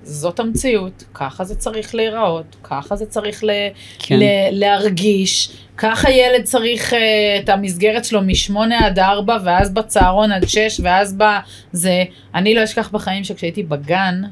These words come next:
Speaker 1: <laughs> הייתי באחד הגנים, ממש הייתי קטנה, אז בצהריים כולם, זה היה כזה, שמים מזרונים והולכים לישון.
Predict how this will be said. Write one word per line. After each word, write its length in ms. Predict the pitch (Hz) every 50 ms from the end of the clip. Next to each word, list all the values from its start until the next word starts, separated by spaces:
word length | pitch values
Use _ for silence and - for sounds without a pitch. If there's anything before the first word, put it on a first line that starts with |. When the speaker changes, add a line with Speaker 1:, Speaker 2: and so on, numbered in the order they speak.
| - 175 151 - -
Speaker 1:
<laughs> 480 | 214 175 - - - - - - - -
הייתי 160 | 180 175 202
באחד 360 | 175 165 160 156 - 190 196
הגנים, 360 | 196 160 160 156 170 185 190
ממש 400 | 180 156 151 151 160 214 226 214
הייתי 160 | - - 214 214
קטנה, 380 | - - - 147 156 196 208 - - - - - - - _ -
אז 180 | 156 151 151 - - - -
בצהריים 680 | 160 156 156 - - 175 151 151 143 185 220 220 196
כולם, 420 | - - 214 208 214 214 190 - - 170 - 170 165
זה 100 | 156 170
היה 100 | 170 170
כזה, 160 | - 175 165
שמים 280 | 151 - 175 170 185 190
מזרונים 460 | 196 175 165 151 151 156 180 226 233 180
והולכים 340 | 151 147 - - 175 170
לישון. 420 | 165 156 156 - - 156 143 139